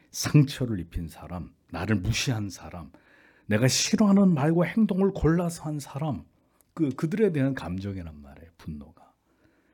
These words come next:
허물이라고 번역된 원문의 의미는 도덕적인 죄나 개인적인 죄, 공동체의 죄, 이 전부 다 이 포괄하는 개념인데, 또 용서하는 이라고 번역된 원문의 의미,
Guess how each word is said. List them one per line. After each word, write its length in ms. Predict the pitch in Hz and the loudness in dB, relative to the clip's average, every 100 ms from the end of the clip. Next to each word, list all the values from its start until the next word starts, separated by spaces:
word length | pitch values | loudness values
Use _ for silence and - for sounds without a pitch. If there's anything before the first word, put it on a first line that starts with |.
| _ _ _ _ _ _ _ _ _ | _ _ _ _ _ _ _ _ _
허물이라고 840 | 120 - - 214 220 214 143 135 127 | -10 -6 4 6 6 4 2 0 0
번역된 460 | 131 117 113 131 113 | 0 0 -2 -2 0
원문의 380 | 95 104 107 | 2 2 2
의미는 560 | 87 78 85 135 113 73 - | 0 -2 -2 -2 -2 -6 -6
도덕적인 680 | 113 123 - 104 95 90 | -2 -2 -2 -2 0 0
죄나 520 | 85 82 76 73 101 | 0 -4 -6 -4 -6
개인적인 640 | 110 92 95 87 78 80 76 | -4 -4 -2 -2 -4 -6 -6
죄, 340 | - 76 98 | -10 -14 -14
공동체의 640 | - 95 101 104 104 - 82 | -10 -6 -2 0 0 -4 -6
죄, 140 | 85 | -8
이 100 | - | -10
전부 300 | 87 101 113 | -8 -6 -6
다 100 | 98 | -8
이 60 | 87 | -14
포괄하는 560 | - 135 131 107 90 101 | -12 -10 -8 -10 -12 -14
개념인데, 680 | 82 82 78 80 110 85 - _ _ _ - _ _ _ | -14 -16 -16 -16 -16 -16 -20 _ _ _ -20 _ _ _
또 180 | 110 92 | 0 8
용서하는 760 | 123 185 214 170 165 151 143 | 10 12 10 6 0 2 2
이라고 280 | 120 107 104 | 0 -2 -6
번역된 460 | - 95 92 107 98 | -6 -4 -2 -2 0
원문의 460 | 90 95 92 85 | 0 0 0 -2
의미, 200 | 76 80 | -4 -6